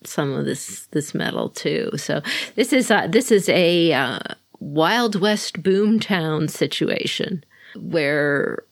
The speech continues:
people are trying to get rich quick. And, uh, before the clans, uh,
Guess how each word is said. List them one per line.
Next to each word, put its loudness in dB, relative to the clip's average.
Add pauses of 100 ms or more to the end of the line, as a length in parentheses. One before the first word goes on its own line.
(140)
people 0
are 2
trying 0
to 2
get -2
rich -2
quick. -6 (760)
And, -4
uh, -4 (340)
before -2
the 0
clans, -2
uh, -2